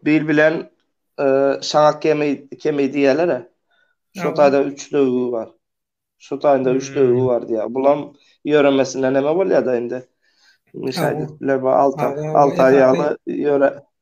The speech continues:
Speaker 1: ýöremän biler. Bayramyň ama başyna gelmedik, galmady diýende.
Speaker 2: Hudaý saklan, ha, goý şey, bara men düşünübilmedim.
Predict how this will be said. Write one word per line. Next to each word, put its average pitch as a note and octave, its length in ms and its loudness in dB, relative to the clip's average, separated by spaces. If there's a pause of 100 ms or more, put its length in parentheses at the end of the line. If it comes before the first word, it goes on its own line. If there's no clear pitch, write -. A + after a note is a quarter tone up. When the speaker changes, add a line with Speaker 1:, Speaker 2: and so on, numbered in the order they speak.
(160)
Speaker 1:
ýöremän C#3 480 0
biler. C3+ 300 -8 (260)
Bayramyň D3 500 2
ama D#3+ 280 4
başyna D3+ 300 -2
gelmedik, D3+ 440 -4
galmady E3+ 500 0
diýende. D3+ 320 -4 (920)
Speaker 2:
Hudaý G3+ 300 -2
saklan, G#3+ 340 -6
ha, G#3+ 160 -2
goý G#3 260 -2
şey, D#3 300 -8
bara D#3 520 -6 (220)
men E3+ 380 -10 (1800)
düşünübilmedim. F3 840 -4